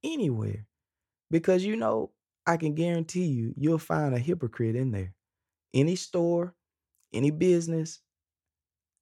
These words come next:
any church, whatever it is, you're going to find a hypocrite. You, you might as well turn your power off.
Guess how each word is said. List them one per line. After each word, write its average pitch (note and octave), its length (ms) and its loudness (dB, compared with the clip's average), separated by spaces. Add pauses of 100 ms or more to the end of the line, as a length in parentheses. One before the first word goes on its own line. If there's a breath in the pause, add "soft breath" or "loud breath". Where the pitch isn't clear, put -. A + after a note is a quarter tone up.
(400)
any G#2+ 220 0
church, E3+ 500 2
whatever A3+ 580 8
it A3+ 120 6
is, A#2+ 440 2 (240)
you're D#3 200 0
going D#3+ 380 0
to D3 120 -2
find D3+ 320 -2
a C3+ 40 2
hypocrite. C3 580 -2 (800)
You, F#3+ 260 0
you D#3+ 120 0
might D3+ 220 6
as C3+ 120 4
well C3+ 180 4
turn C3 240 0
your A2+ 100 2
power E3 560 2
off. E3 300 -2